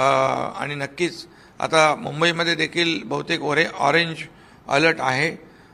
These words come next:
आणि, अ, त्यामुळे पुढचे तीन चार तास आणखी, अ, सावधगिरी बाळगण्या-, बाळगण्याची आवश्यकता आहे, काळजी घेण्याची आवश्यकता आहे.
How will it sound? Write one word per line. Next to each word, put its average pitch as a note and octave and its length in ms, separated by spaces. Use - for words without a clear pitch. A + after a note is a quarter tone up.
आणि, D#3+ 600
अ, C#3 420
त्यामुळे E3+ 420
पुढचे D3 500
तीन D#3+ 220
चार E3 260
तास F3 220
आणखी, F3 600
अ, C#3+ 320
सावधगिरी D3+ 540
बाळगण्या-, C#3+ 380
बाळगण्याची C#3 520
आवश्यकता B2+ 360
आहे, D#3+ 100
काळजी B2 300
घेण्याची C3+ 300
आवश्यकता C3+ 480
आहे. D#3+ 120